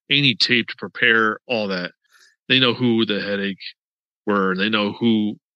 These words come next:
delivered, so to speak. So I, I don't wanna do that, really. But, I mean, when I gotta look at where I think some people may have been left off, right? You got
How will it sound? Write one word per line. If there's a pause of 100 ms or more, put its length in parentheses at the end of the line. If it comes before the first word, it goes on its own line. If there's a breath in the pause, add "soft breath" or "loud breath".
(1300)
delivered, (100)
so
to
speak.
So
I, (280)
I
don't
wanna
do
that, (640)
really.
But,
I
mean,
when
I (960)
gotta
look
at (640)
where
I
think
some
people
may
have
been
left
off,
right?
You
got